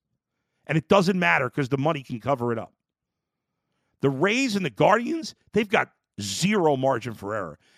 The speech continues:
They screw up a signing, they screw up a trade, they screw up a draft pick, they're screwed. And yet every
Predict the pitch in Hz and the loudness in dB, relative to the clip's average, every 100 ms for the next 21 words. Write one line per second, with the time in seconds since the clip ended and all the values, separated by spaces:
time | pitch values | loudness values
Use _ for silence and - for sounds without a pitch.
0 | _ 110 185 208 - - 247 233 240 - | _ -2 0 0 -6 -4 2 4 2 0
1 | - 220 233 302 269 - _ _ _ _ | -2 0 0 -2 -6 -8 _ _ _ _
2 | 113 190 214 - 233 240 220 - 240 247 | -4 -4 -4 -2 0 0 -2 -6 -6 -4
3 | 294 - - _ _ _ 143 220 - 220 | -6 -10 -16 _ _ _ -2 -2 -2 0
4 | 240 - 160 196 226 - 269 330 - _ | 0 -2 -4 -2 -2 0 -2 -2 -14 _
5 | _ _ _ _ - 156 - - 170 120 | _ _ _ _ -2 -2 -2 0 2 2
6 | 76 _ _ _ _ _ _ _ _ _ | -4 _ _ _ _ _ _ _ _ _
7 | - 151 143 127 _ _ - 220 214 196 | -8 -4 -2 -4 _ _ 0 2 2 0
8 | 220 226 214 | 0 0 -4